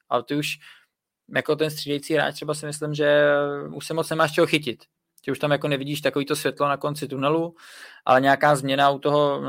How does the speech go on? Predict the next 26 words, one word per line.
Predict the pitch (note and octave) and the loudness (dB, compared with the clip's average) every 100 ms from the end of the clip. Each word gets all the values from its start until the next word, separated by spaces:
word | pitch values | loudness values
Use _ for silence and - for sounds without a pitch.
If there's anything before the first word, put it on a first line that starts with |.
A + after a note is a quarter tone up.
| C3 | -6
u | C3 | -4
toho | D3 | -4
trenéra, | D3 C3 C3+ | 0 0 2
to | C#3 | 0
se | C3+ C#3+ | -2 -6
asi | - | -4
musí | D3 C3+ D3 | -8 -6 -6
ve | |
Jablonci | C3+ C#3+ C#3+ | -4 -4 -2
vyhodnotit. | D3 B2 C3+ C3+ D3 C#3 | 0 0 0 -4 -4 -2
Já | B2+ | -2
si | - | -4
myslím, | C3+ C#3+ | -10 -8
že | C3+ C3+ - | -10 -8 0
pokud | E3+ - D3+ D3 _ | 0 0 -12 -12 _
by | C#3 | -8
nějaká | C#3 C3 B2+ C#3 | 0 0 0 -2
přišla, | C#3 C3 - B2 C3 - _ _ _ _ _ _ - | -2 -6 -4 -2 -2 -4 _ _ _ _ _ _ -12
tak | B2 | -12
bych | A#2+ C3 | -4 -6
spíš | - - D3 - - | -4 -6 -6 -8 -10
ji | D3 | -6
viděl | C3+ C3+ C3+ | -4 0 0
až | C#3+ | 0
na | C3 | -2
zimu | B2 B2+ D#3+ | -2 -4 -6